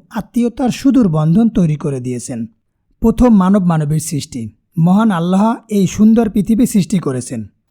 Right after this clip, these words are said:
আকাশ বাতাস, ভূমি, সাগর মহাসাগর, পাহাড় পর্বত, বৃক্ষলতা, পশু পাখি সহ অনেক অপূর্ব সৃষ্টিতে সমৃদ্ধ পৃথিবীতে এরপর মানুষ পাঠিয়েছেন। প্রথমে আদম আলাহিসাল্লামকে সৃষ্টি করেছেন,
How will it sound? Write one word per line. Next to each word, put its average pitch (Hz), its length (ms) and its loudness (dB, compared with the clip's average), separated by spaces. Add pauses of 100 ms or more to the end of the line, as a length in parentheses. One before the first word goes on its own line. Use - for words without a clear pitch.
(120)
আকাশ 202 360 -4
বাতাস, 196 420 -2
ভূমি, 165 400 2
সাগর 208 440 -4
মহাসাগর, 190 680 0
পাহাড় 226 400 0
পর্বত, 165 520 -6 (440)
বৃক্ষলতা, 226 720 0 (140)
পশু 254 280 0
পাখি 160 340 -8
সহ 170 400 -2 (400)
অনেক 254 380 0
অপূর্ব 247 400 0
সৃষ্টিতে 240 540 0
সমৃদ্ধ 208 600 0
পৃথিবীতে 247 640 0 (120)
এরপর 202 360 -4
মানুষ 165 280 0
পাঠিয়েছেন। 127 600 -8 (440)
প্রথমে 240 380 2
আদম 208 300 -2
আলাহিসাল্লামকে 170 560 -2
সৃষ্টি 151 320 -6
করেছেন, 160 500 -2